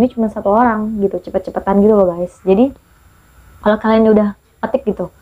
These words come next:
terus kalian kalah cepet sama yang lain gitu, ya udah kalian nggak dapet. Jadi yang dapet tuh yang duluan muncul di H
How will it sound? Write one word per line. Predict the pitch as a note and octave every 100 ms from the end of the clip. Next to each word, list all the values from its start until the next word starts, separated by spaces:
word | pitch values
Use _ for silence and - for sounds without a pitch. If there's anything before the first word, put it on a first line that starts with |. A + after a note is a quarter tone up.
| _ _ -
terus | A#3
kalian | - A3 B3
kalah | A#3 G#3 G#3
cepet | - G3+
sama | G3+ G3+ G3+
yang |
lain | G#3 A#3 F#3
gitu, | F#3 F3+ E3+ _ _ _ - -
ya | G3
udah | G#3 D4 D4+ -
kalian | A3+ C#4+
nggak | C4 D4
dapet. | D4+ C4+ - G3
Jadi | G#3+ B3+
yang | A#3
dapet | G#3 -
tuh | - C4
yang | A3 G#3+ _ _ -
duluan | G3+ G3 F#3 F#3+ A3+ C4+ - _ _ _ _ G3+
muncul | G3+ - C4 C4
di | A3 C4+
H | - _